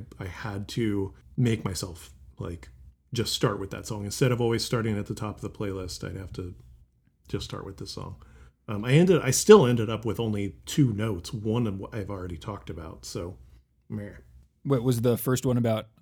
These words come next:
Speaker 2: Han making you change it?
Speaker 1: About Minecraft.
Speaker 2: Oh, yeah,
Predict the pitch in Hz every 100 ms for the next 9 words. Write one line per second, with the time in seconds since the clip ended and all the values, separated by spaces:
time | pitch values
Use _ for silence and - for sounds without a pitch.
0 | - 131 123 123 117 131 110 117 131 185
1 | - - _ _ _ _ - 151 131 101
2 | 92 87 101 98 - - - - _ _
3 | _ _ _ _ 151 131 120 90